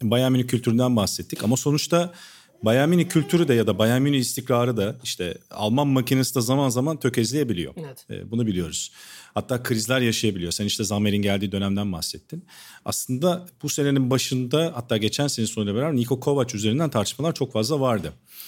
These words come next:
Speaker 1: Ve sene başında aslında Bayern Münih'in burada olacağı pek öngörülmüyordu. Hatta işte Bayern Münih'in bu dönemi bitiyor mu artık? Yani o değişim geçiş süreci sancılı mı olacak derken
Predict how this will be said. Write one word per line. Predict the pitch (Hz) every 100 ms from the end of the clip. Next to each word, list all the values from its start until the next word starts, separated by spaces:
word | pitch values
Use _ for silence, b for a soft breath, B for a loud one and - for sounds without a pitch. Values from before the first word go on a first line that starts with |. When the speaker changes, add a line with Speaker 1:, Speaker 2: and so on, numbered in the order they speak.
| B B B B -
Speaker 1:
Ve | 120 185 185
sene | - 123 175
başında | 151 - 127
aslında | 147 - 120
Bayern | 135 151
Münih'in | 151 139 135
burada | 165 147
olacağı | 143 143 139 120 135 165 170
pek | 156
öngörülmüyordu. | 147 143 131 131 113 90 87 104
Hatta | - 156 165 175 B B B B
işte | 120 - 101
Bayern | 123 135
Münih'in | 123 135
bu | 135
dönemi | 123 117 143
bitiyor | 120 131 117
mu | 92
artık? | 85 - - - - -
Yani | 50 - 92 117
o | 117 110 101
değişim | 107 107 117 104
geçiş | 107 - - - -
süreci | - 98 90 -
sancılı | 113 107 104 113
mı | 104
olacak | 82 92 -
derken | 143 127 165 180